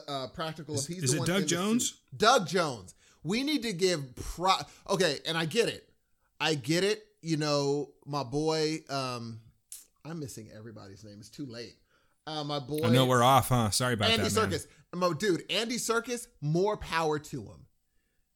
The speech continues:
Speaker 1: He's doing a lot of dots on his body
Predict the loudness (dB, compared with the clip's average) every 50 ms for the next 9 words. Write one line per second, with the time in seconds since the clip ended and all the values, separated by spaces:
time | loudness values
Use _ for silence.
0 | _ _ _ _ _ _ _ _ -4 -2 0 0 -2 -2 -2 -2 -2 0 0 -2
1 | -2 -2 -2 0 0 0 0 0 0 0 0 0 0 0 -4 -6 -4 -2 -2 -2
2 | -2 -2 2 4 4 4 4 2 -2 -4